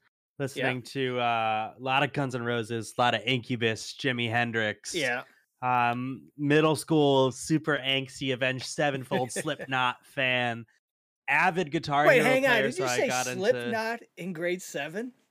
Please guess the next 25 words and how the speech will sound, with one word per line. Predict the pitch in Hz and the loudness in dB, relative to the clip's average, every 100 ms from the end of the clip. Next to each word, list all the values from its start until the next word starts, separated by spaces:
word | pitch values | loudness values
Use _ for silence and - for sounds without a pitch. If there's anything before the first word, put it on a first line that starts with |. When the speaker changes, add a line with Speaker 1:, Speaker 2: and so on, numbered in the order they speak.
| - | -6
Speaker 2:
Oh, | 151 180 175 | 2 4 4
yeah, | 160 147 147 | 4 4 4
I | 147 | 2
was | 139 135 | 2 0
super | - - - 180 190 175 151 | -2 -4 -2 0 0 0 0
Speaker 1:
<laughs> | |
Speaker 2:
into | 147 135 139 | -2 -2 -8
Slipknot, | - 147 127 110 120 110 107 110 | -6 -4 -4 -4 -2 -2 -2 -6
seven | 113 139 139 | -2 0 2
and | 139 | 0
eight. | 127 131 165 165 _ _ - - | 0 -2 -4 -8 _ _ -20 -8
Oh, | 151 170 156 | 2 4 4
super | 135 180 165 170 | 2 0 0 0
into | 147 | 0
them, | 139 135 131 | 0 0 0
super | 123 160 156 | -4 -6 -2
into | 160 143 | -2 -2
Green | 135 135 | -2 -2
Day. | 131 127 120 123 _ _ _ _ _ - | 0 2 2 -2 _ _ _ _ _ -4
Um, | 127 127 120 113 110 107 107 _ _ _ _ | 0 2 2 0 -2 -8 -14 _ _ _ _
I, | - 127 147 139 | -2 0 0 -2
I | 135 143 | 0 0
listen | 151 196 214 180 | 2 2 2 0
a | |
lot | 147 131 131 151 - | 0 -2 -2 -2 -6